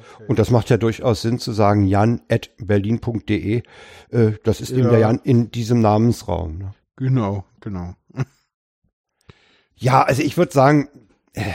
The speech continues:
Speaker 2: Mail als Dienst kam mit dem Bitnet auf.
Speaker 1: Genau,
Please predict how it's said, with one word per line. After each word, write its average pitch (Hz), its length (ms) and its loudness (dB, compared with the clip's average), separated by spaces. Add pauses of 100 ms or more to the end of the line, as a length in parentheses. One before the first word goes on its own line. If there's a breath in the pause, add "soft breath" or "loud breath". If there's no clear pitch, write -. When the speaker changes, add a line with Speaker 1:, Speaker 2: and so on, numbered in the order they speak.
(120)
Speaker 2:
Mail 135 380 2
als 143 380 0
Dienst 165 460 -4
kam 143 280 0
mit 147 160 0
dem 120 180 2
Bitnet 120 520 -4
auf. - 420 -14 (280)
Speaker 1:
Genau, 110 720 -4